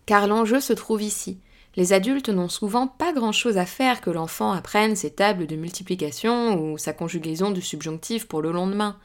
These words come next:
La leçon est ailleurs. Il s'agit d'apprendre à l'enfant qu'il doit tenir ses engagements, d'apprendre à éteindre la télé par soi-même pour s'y mettre,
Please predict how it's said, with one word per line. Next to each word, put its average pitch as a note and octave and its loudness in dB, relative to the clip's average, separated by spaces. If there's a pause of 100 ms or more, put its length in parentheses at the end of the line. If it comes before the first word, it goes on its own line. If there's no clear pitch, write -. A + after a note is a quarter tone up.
(140)
La G3 8
leçon A3 2
est A3+ 0
ailleurs. G3 0 (300)
Il G3 0
s'agit B3+ 0
d'apprendre F3 -2
à D#3 -6
l'enfant D#3+ -4
qu'il F3+ -4
doit E3 -2
tenir A#3 -2
ses E3 -4
engagements, F#3+ -2 (400)
d'apprendre A3 0
à E3 0
éteindre G3+ 0
la E3 -2
télé G3 2
par F#3+ -6
soi-même G3+ 2
pour F3+ -10
s'y - -2
mettre, F3+ 0